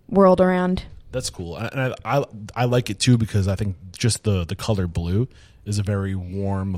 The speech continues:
Speaker 2: loyal, trusting color. It's a,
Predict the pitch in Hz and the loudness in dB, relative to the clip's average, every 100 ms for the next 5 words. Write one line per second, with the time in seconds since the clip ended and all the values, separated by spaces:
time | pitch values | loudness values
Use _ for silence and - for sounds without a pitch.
0 | 85 92 92 92 90 87 - - - - | -4 -4 -2 -2 -4 -6 -10 -16 -20 -16
1 | - 98 - 92 87 87 - - - 92 | -8 -6 -6 -6 -6 -10 -14 -14 -8 -6
2 | 120 139 87 - 90 | -4 -4 -6 -4 -6